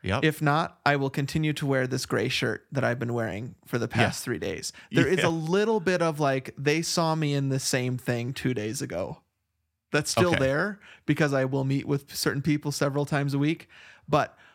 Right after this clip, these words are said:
Speaker 2: I, I don't go into my closet <laughs>
Speaker 1: Yeah.
Speaker 2: as mu-, half as much as I used to because I'm just like, "I wore this yesterday. Who cares?" I don't, <laughs> I, I think that with running clothes,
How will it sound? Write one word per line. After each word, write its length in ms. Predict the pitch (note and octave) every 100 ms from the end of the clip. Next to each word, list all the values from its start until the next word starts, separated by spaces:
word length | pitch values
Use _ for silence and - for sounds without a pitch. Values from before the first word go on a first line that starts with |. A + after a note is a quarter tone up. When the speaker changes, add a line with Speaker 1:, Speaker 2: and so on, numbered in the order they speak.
| _ _ _ _ _ - - -
Speaker 2:
I, 180 | D#3+ -
I 120 | D3+
don't 540 | D3 D#3+ E3+ F#3 - - _ _ _ _ D3
go 260 | C3+ E3+ F#3
into 240 | E3+ E3 D#3+
my 160 | C#3 C3+
closet 640 | - B2+ B2+ B2+ - - _ _ _ _ _ _ _
<laughs> 480 | - - - - -
Speaker 1:
Yeah. 120 | G#2+
Speaker 2:
as 120 | D#3+
mu-, 100 | E3+ - C#3+ - - - -
half 400 | G3+ G3 G3 - -
as 180 | D3+
much 220 | D3 C#3+ D3
as 80 | C3+
I 60 |
used 340 | C3 C#3 C3+ -
to 160 | A#2+ G#2+
because 220 | D3 D3
I'm 100 | D3+
just 160 | D3+ D3+
like, 240 | D3 -
"I 80 | F3+
wore 220 | F3+ F#3
this 180 | F3 E3+
yesterday. 380 | F3 E3+ E3+ D#3+ -
Who 220 | - B3 C4
cares?" 800 | - E3 G#3+ D3+ B2 G2 - - - -
I 100 | E3
don't, 220 | A#3+ D4+ - -
<laughs> 120 | -
I, 140 | G3 F#3+
I 100 | G#3+
think 220 | C4+ -
that 160 | -
with 220 | D#3+ D#3+ C#3+
running 500 | C3+ D#3 E3 G#3+ A3+
clothes, 720 | - G3+ G#3+ A3 A3+ - -